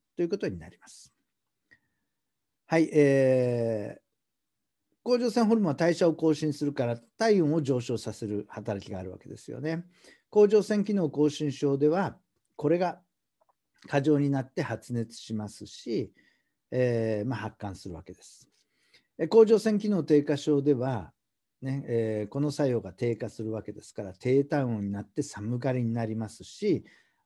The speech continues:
発汗は減少しますし、皮膚は乾燥するということになります。えー、基礎代謝を更新するエネルギー産生に必要な血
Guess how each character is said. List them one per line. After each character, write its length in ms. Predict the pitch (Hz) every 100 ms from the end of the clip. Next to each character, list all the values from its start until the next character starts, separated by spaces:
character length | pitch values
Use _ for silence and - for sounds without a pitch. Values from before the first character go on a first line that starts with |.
| _ _
発 320 | - - 127 _
汗 240 | - 151 151
は 140 | 214
減 300 | 147 117 110
少 260 | - 110 98
し 160 | -
ま 140 | 104 92
す 140 | -
し、 440 | 110 - 214 127 - _ _ _
皮 160 | -
膚 160 | 147 120
は 180 | 135 165
乾 220 | - 107
燥 240 | 101 - -
す 180 | -
る 120 | - _ _ -
と 80 | 208
い 60 |
う 20 | 208
こ 100 | 214
と 100 | 165
に 120 | 80
な 100 | -
り 80 | -
ま 80 | -
す。 220 | - _ _ _ _ _ _ _ _ _ _ _ _ _ _ _ -
え 420 | 165 165 156 - _ _
ー、 20 |
基 40 | -
礎 140 | 233
代 160 | 240 220
謝 100 | 175
を 40 |
更 160 | 147 147
新 180 | 147
す 100 | 135 131
る 120 | 135
エ 60 |
ネ 100 | 156
ル 80 | 190
ギ 140 | 196 196
ー 20 |
産 240 | 202 196
生 160 | 180 151
に 120 | 123
必 200 | 117 -
要 60 | 139
な 100 | 131
血 220 | 139